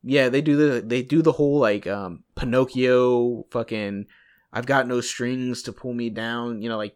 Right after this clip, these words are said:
it's really a great trailer. And then I was just like, "Man, there's some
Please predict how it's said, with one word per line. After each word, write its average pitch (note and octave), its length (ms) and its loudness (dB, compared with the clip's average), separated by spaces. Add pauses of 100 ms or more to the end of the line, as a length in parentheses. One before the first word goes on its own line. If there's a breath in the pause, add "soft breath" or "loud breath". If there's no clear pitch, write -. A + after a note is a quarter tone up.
it's - 520 -10 (180)
really D3 1000 2 (180)
a A#2+ 100 -4
great A#2 320 -2
trailer. G#2 480 -8 (500 soft breath)
And A2 260 -6
then A2 360 -4
I A#2 100 -10
was A#2 100 -8
just A#2 100 -10
like, G2+ 140 -6
"Man, D3+ 100 -4
there's F#3+ 160 -2
some C3+ 340 -4